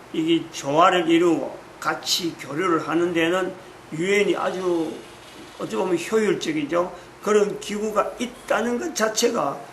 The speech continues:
효율적이다 이래 봅니다. 인류사회 전체로. 만약에 지금 인터넷이 있는 이런 시대에 유엔이 없었더라면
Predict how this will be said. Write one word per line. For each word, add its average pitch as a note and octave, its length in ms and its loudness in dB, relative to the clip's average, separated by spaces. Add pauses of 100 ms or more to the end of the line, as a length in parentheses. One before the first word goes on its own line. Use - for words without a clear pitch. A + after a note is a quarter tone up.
(240)
효율적이다 C#3+ 920 0
이래 D#3+ 160 0
봅니다. D3 500 -2
인류사회 D#3+ 640 2
전체로. D#3 640 0 (600)
만약에 F#3+ 580 4
지금 G3 340 2
인터넷이 G#3 640 2
있는 F3+ 260 0
이런 F#3 240 0
시대에 E3+ 540 2 (580)
유엔이 B3 560 4
없었더라면 G#3+ 720 0